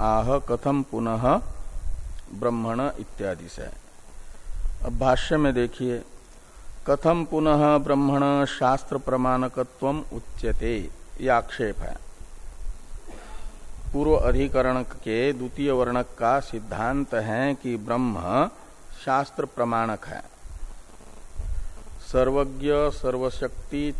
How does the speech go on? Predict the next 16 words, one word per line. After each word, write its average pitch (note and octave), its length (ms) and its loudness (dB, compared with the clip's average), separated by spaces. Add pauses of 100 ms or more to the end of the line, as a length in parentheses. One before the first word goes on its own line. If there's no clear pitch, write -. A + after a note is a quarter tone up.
चेतन C#3 480 -2
ब्रह्म A#2+ 320 0 (960)
जगत B2+ 460 2
का C#3+ 180 6
अभिन्न C#3 540 0
निमित्त B2+ 360 -4
उपादान B2 580 0
कारण A2 460 0
है, G#2 640 -2 (560)
यह B2 520 2 (1600)
शास्त्र C#3 420 0
यानी B2+ 320 0
वेद C#3 320 0
बता A#2+ 380 0
रहा A2+ 280 2
है, G#2+ 440 -2